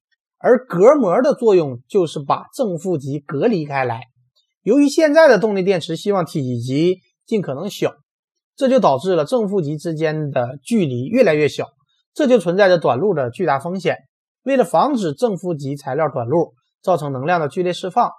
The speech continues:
就需要用一种材料将正负极隔离开来，这就是隔膜的作用。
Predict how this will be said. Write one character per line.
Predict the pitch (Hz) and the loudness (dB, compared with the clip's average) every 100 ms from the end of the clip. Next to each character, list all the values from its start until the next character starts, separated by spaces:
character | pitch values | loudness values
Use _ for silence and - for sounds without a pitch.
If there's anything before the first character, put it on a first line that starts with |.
| _ _ _ | _ _ _
就 | 220 | -4
需 | 208 - 208 196 | -4 -4 -2 4
要 | 190 156 | 6 6
用 | 175 185 175 | 4 0 0
一 | 185 | -4
种 | 151 143 123 165 _ | -2 -4 -4 -12 _
材 | _ 131 135 | _ -6 4
料 | 165 151 - _ | 4 4 -2 _
将 | - 156 156 | -6 -6 -8
正 | 170 151 123 | -8 -8 -8
负 | 139 | -8
极 | 120 131 131 - | -8 -10 -12 -14
隔 | - 139 | -4 0
离 | 220 147 | 0 -2
开 | - 123 | -4 -6
来， | 117 - _ _ _ | -8 -12 _ _ _
这 | - - - _ _ | 2 2 0 _ _
就 | - | -12
是 | 131 131 120 | -10 -12 -10
隔 | 131 151 | -4 -2
膜 | 175 117 143 | -2 -6 -4
的 | 220 | -4
作 | 151 127 | -2 -2
用。 | 110 | -2